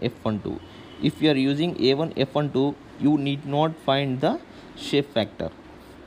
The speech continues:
that is F two one, you need not find that. You can directly write this. Since you already know F one two is equal to one and you know the value of A one, you can directly write this.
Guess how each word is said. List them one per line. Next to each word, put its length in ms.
that 120
is 180
F 180
two 80
one, 240
you 100
need 140
not 200
find 220
that. 180
You 80
can 180
directly 500
write 200
this. 220
Since 340
you 180
already 300
know 160
F 180
one 140
two 80
is 160
equal 220
to 100
one 300
and 100
you 160
know 140
the 140
value 320
of 160
A 100
one, 320
you 120
can 140
directly 380
write 220
this. 220